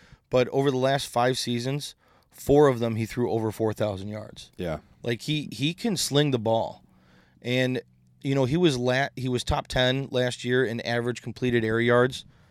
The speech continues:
Speaker 1: Like, he, he can still air it out, too. So I think this is kind of a breath of fresh air for him, getting out of that stale, stagnant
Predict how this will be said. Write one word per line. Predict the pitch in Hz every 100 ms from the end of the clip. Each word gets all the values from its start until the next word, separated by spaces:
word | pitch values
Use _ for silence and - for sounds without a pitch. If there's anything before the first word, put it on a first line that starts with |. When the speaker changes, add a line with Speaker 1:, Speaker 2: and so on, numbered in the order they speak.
| _
Speaker 1:
Like, | 120 117
he, | - 143
he | - 131
can | 151
still | - 151 139
air | 131 120
it |
out, | 123 120 -
too. | 139 117 - - - - _
So | - 135 127 127 117 - _ _ _ - _ -
I | 127 151
think | - 185
this | 151 156
is | 147
kind | - 139
of | 127
a |
breath | 107 123 -
of | 123
fresh | 127 117
air | 120 120
for | - 139 143
him, | 147 - - _ _ - -
getting | 123 127 127
out | 127
of | 131
that | 123 120
stale, | - - - 127 131
stagnant | 131 - - 123 117 120 120